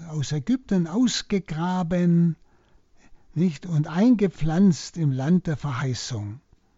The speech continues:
Also ist das Bild, Israel hat er aus Ägypten herausgeführt in das Land, das er ihnen versprochen hatte. Also Gott hatte schon einen Weinstock, das war das Vorbild. Das Volk Israel ist das Vorbild für das Volk Gottes.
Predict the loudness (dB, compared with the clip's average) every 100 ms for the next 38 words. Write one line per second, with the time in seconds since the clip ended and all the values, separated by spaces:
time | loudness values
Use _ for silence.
0 | _ _ _ _ _ _ -8 -2 -2 -2
1 | -2 -4 0 4 6 4 2 -12 -8 -8
2 | -6 -4 -2 -2 -2 -6 -6 -6 -6 -6
3 | -8 -4 -4 -2 -6 -6 -10 -4 -4 -4
4 | -6 -6 -6 -6 -6 -2 0 -2 -10 -20
5 | -20 -10 -6 -6 -6 -4 -2 0 2 2
6 | 0 _ _ _ _ -8 -6 -6 -4 -2
7 | 0 -2 -2 -8 -16 -16 _ _ _ -20
8 | -20 -10 -2 0 2 0 -2 _ _ -6
9 | -6 -4 -4 -4 -8 -8 -8 -6 -6 -4
10 | -2 -2 -2 -6 -6 _ -12 -8 -6 -6
11 | -2 -2 -2 -4 -8 -14 -20 _ _ _
12 | _ _ _ _ -10 -6 -2 -2 -2 -4
13 | -2 -2 -2 -4 -4 -2 0 -2 -2 -4
14 | -4 -6 -4 -4 -2 -6 -6 -10 -12